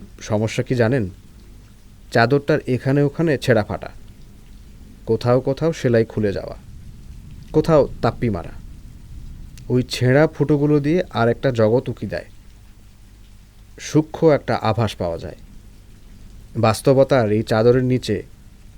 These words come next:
আরেকটা বৃহত্তর জমিন আছে। সেখানে দুইয়ে দুইয়ে সবসময় চার হয় না, সেখানে লজিক চলবে তার নিয়মে।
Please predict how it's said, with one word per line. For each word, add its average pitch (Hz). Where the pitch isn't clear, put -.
আরেকটা 139
বৃহত্তর 120
জমিন 113
আছে। -
সেখানে 110
দুইয়ে 135
দুইয়ে 139
সবসময় 113
চার 95
হয় 82
না, -
সেখানে 117
লজিক 113
চলবে 113
তার 104
নিয়মে। 92